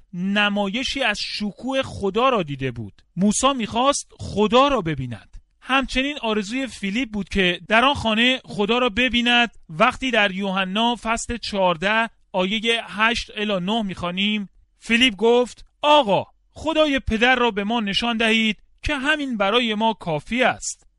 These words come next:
عیسی جواب داد: «فیلیپ، آیا بعد از تمام این مدتی که با شما بودم هنوز هم نمی‌دانی من کیستم؟ هر که مرا ببیند خدای پدر را دیده است. پس دیگر چرا می‌خواهی او را ببینی؟» دوستان،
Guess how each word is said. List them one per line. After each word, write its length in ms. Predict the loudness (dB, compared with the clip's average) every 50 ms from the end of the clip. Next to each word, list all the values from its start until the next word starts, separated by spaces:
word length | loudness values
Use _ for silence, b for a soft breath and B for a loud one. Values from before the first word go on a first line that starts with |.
| _ -2
عیسی 360 | -2 -2 2 2 2 2 4
جواب 400 | 2 2 2 2 2 0 0 0
داد: 380 | 0 2 4 4 2 2 -2 -12 -20 _ _ _
«فیلیپ، 480 | _ -4 0 2 2 2 2 0 -2 -4 -10 -16 _ _ _ _ _ _ 2
آیا 340 | 2 4 4 6 4 4
بعد 360 | 2 4 2 4 4 4 4 2
از 160 | 0 0 -2 -2
تمام 460 | -2 -2 0 0 0 2 2 2 2 0
این 220 | -2 -6 -4 -4
مدتی 460 | -4 -4 0 0 0 0 0 -4 -6
که 160 | -4 -4 -2
با 160 | 0 0 0 0
شما 320 | 0 -2 -2 0 -2 -2
بودم 560 | -2 -4 -2 0 2 4 4 4 2 0 -4 -8 -14 _ _ _
هنوز 420 | -2 0 0 0 0 -2 -2 0
هم 160 | 0 0 0 2
نمی‌دانی 520 | 2 2 2 0 0 0 0 2 2 2 2
من 180 | 2 0 0
کیستم؟ 640 | -2 -4 -6 -6 -4 -4 -2 0 0 0 0 -2 -6 -12 _ _ _ _ _ 0
هر 160 | 0 2 2
که 180 | 2 0 -2
مرا 380 | 0 2 2 2 6 6 6 6
ببیند 580 | 6 2 0 -2 -2 0 2 4 4 4 2 0 -6 _
خدای 720 | _ -14 -4 0 0 2 6 6 6 6 6 4 0 -2 -2 -2
پدر 360 | -4 -4 0 2 4 4 4
را 180 | 4 2 -2
دیده 260 | -2 -2 -2 0 0 0
است. 400 | 0 -2 -6 -10 -12 -14 -16 -20 _ _
پس 220 | -2 -2 -2 0 0
دیگر 300 | -2 -2 2 4 4 4
چرا 420 | 4 0 -4 -2 0 2 2 2 0
می‌خواهی 380 | -2 -4 -2 2 2 2 2
او 140 | 0 0 0
را 140 | 2 0 2
ببینی؟» 580 | 2 0 -2 0 -2 -4 -4 -6 -6 -8 -10 -14 _ _ 2
دوستان، 420 | 4 4 4 2 -2 -6 -10 -12